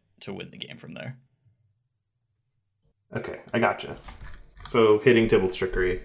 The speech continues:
Speaker 2: with Tybalt's Trickery is bad.
Speaker 1: That's a whiff, yeah.
Speaker 2: Gotcha.
Speaker 1: I, I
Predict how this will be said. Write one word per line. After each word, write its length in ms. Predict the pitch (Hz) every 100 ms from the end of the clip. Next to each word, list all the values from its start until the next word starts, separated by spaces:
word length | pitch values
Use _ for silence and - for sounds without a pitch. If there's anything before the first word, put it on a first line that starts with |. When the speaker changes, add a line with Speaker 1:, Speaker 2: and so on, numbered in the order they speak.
| -
Speaker 2:
with 220 | 95 95 -
Tybalt's 320 | 87 78 -
Trickery 340 | 78 - -
is 100 | 87
bad. 380 | - - - -
Speaker 1:
That's 200 | 131 120
a 60 | 101
whiff, 300 | 92 - -
yeah. 220 | - - - - _ _ _ -
Speaker 2:
Gotcha. 320 | - - - - _ _ _ _ _ _
Speaker 1:
I, 160 | 113 151 - - -
I 160 | 175